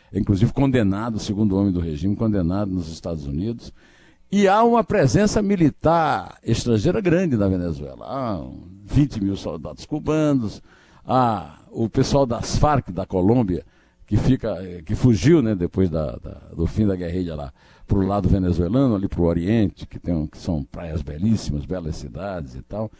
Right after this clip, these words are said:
e pros Andes, né? Há também uma presença grande do Hezbollah, né, principalmente na ilha de Margarita e também no interior, lá nos Andes. Então há uma, uma, um, um quadro muito complicado que não ia cair com uma ajuda humanitária, né? Esse te-,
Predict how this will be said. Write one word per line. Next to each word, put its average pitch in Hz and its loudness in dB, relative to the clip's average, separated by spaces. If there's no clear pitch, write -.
e 107 2
pros 135 4
Andes, 95 2
né? 92 -4
Há 160 2
também 165 4
uma 170 4
presença 156 4
grande 170 2
do 180 6
Hezbollah, 170 2
né, 92 -6
principalmente 147 0
na 135 2
ilha 117 2
de 101 0
Margarita 123 -2
e 123 2
também 131 2
no 117 6
interior, 110 4
lá 71 -6
nos 90 2
Andes. 69 -6
Então 196 2
há 185 0
uma, 202 4
uma, 139 2
um, 120 0
um 127 4
quadro 156 2
muito 175 2
complicado 135 -2
que 370 -4
não 339 2
ia 117 2
cair 123 0
com 165 0
uma 160 2
ajuda 107 2
humanitária, 90 -4
né? 64 -12
Esse - -10
te-, - -14